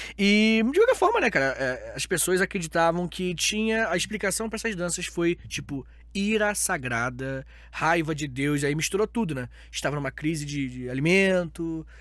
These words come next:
aí Deus tá com raiva da gente por algum motivo, e as pessoas foram colocando, né, sempre em, em punição de Deus, ou envolvimento do diabo. Tinha até algumas teorias da época, bem machistas, que falavam que tinha relação à sexualidade feminina.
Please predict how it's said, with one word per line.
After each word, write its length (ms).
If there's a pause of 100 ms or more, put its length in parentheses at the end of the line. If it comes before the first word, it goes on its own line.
(140)
aí 100
Deus 240
tá 80
com 100
raiva 200
da 80
gente 160
por 100
algum 120
motivo, 840 (220)
e 60
as 120
pessoas 340
foram 200
colocando, 680
né, 200
sempre 380
em, 520
em 60 (280)
punição 580
de 120
Deus, 320
ou 100
envolvimento 480
do 160
diabo. 560 (320)
Tinha 200
até 140
algumas 400
teorias 340
da 120
época, 480
bem 260
machistas, 560 (220)
que 100
falavam 380
que 140
tinha 280
relação 480
à 100
sexualidade 680
feminina. 480